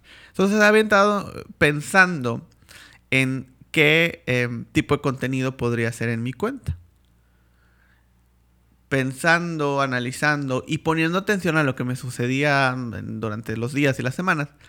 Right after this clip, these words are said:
me doy cuenta que, eh, pues, no,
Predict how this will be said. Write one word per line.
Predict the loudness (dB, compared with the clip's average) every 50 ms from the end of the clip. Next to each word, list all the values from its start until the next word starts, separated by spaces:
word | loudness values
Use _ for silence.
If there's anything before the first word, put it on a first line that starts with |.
| -20 -20 -20 -20 -20 -20 -20 -20 _ _ _
me | 2 2
doy | 2 4
cuenta | 4 4 2 2 2 0 -2 0
que, | 0 0 0 0 -4 -10 -20 -20 _ _ _ _ _ -20 -8 _
eh, | 0 0 2 2 2 0 0 0 0 -2 -4 -4 0
pues, | 0 0 0 0 -8 -14 -14 -14 -16 -16 -18 -20 -20 _ _ _ _ _ _ _ _ -20
no, | -20 -18 -16 -12 -10 -6 -4 -4 -2 -2 -2 -2 -4 -4 -4 -2 -2 -4 -4 -6 -10